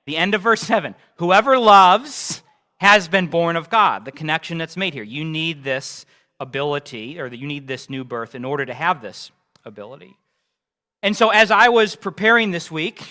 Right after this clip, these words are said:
uh, and studying for this message, I knew, in fact, I've already brought this up earlier in our, uh, study in John.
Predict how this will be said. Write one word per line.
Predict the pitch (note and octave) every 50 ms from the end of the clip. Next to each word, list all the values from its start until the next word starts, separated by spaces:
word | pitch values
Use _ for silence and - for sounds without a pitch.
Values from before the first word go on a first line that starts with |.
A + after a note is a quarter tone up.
| - E3 -
uh, | F#3 D3+ D3 D3 D3
and | C#3+ D3 -
studying | - - - G3+ G#3 G3 E3 C#3+ D#3 E3
for | - D#3
this | D3 C#3 C#3+ -
message, | D3 C#3+ C3 B2+ - - C3+ D3+ E3+ - - _ _ _ _ _ _ _ _ _ _ _ _ _ _ _ _ _ _ _ _ -
I | D3+ D#3+ E3+ F#3 G3
knew, | G3 F#3 F3+ F3+ D#3+ E3+ F#3
in | F3 D#3
fact, | - F3+ E3+ D#3+ -
I've | E3 E3 D3+ C#3
already | C#3+ C#3+ D3 D3+ D3+
brought | C#3+ C#3 C#3+ C#3+ C#3+ D3+
this | C#3 D3+ D3 -
up | F#3+ G3+ D#3+ - _ _ - _ _ _ _ _ _ _ _ -
earlier | D#3 E3 F3 F#3 F#3 E3+ D3 B2 A#2 A2+ C3 F3 - _ _ _ _ _ _ _
in | - C#3 C#3 C#3 C#3
our, | C3 B2+ B2 A#2+ A#2+ A#2+ -
uh, | - B2+ A#2 A2+ A#2
study | - - - - D#3 D#3 E3 F3+
in | F3+ F3 D3+
John. | B2+ C3 A2+ G#2+ A2 A#2 D#3 G3